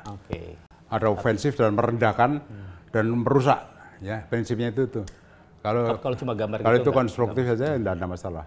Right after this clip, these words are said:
Speaker 1: Hmm.
Speaker 2: Dan saya yakin Pak Jokowi tidak mudah terpancing untuk melakukan pengaduan.
Speaker 1: Hmm.
Speaker 2: Ya, dia cukup, cukup, apa, sabar untuk menerima kritikan-kritikan.
Speaker 1: Kalau kata anak sekarang mah nggak baperan lah ya.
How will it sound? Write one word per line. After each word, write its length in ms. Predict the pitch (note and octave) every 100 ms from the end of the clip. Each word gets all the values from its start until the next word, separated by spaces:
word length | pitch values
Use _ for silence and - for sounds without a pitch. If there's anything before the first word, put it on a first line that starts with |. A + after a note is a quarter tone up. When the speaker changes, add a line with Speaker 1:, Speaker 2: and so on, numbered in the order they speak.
| -
Speaker 1:
Hmm. 240 | F2 E2 - - - -
Speaker 2:
Dan 100 | G#2+ G#2
saya 240 | C3 C3
yakin 160 | C3 C#3+
Pak 160 | A#2+
Jokowi 320 | A2+ G#2+ B2 B2
tidak 160 | A2+
mudah 320 | G#2 G#2+ G#2+
terpancing 560 | G#2+ G2+ G#2 F#2+ A2+ G#2+
untuk 80 | G#2+
melakukan 320 | F#2+ F#2 F#2 E2+
pengaduan. 400 | F#2+ E2 E2+ D#2 D#2 - - -
Speaker 1:
Hmm. 120 | G2+ G2 F#2+ F#2 G2
Speaker 2:
Ya, 160 | F#2+ - G2+ - - _
dia 160 | G2 G2+
cukup, 400 | G2+ G#2 G#2+ - G2+ - G#2+ F2+ - - F#2+
cukup, 320 | G#2+ G2+ E2
apa, 360 | G2 F#2+ G2+ G#2+
sabar 400 | - F#2+ G#2 G#2
untuk 240 | F#2 F#2
menerima 400 | F#2 F#2 F#2 F2+
kritikan-kritikan. 720 | F2 F2+ F2+ F2 E2+ E2+ E2 E2+ -
Speaker 1:
Kalau 160 | - G2
kata 180 | G#2 G#2+
anak 160 | G#2 -
sekarang 220 | A#2 A#2+
mah 60 | A#2
nggak 140 | A2 G#2
baperan 460 | G2+ G#2 A2+ A#2
lah 80 | F#2
ya. 140 | E2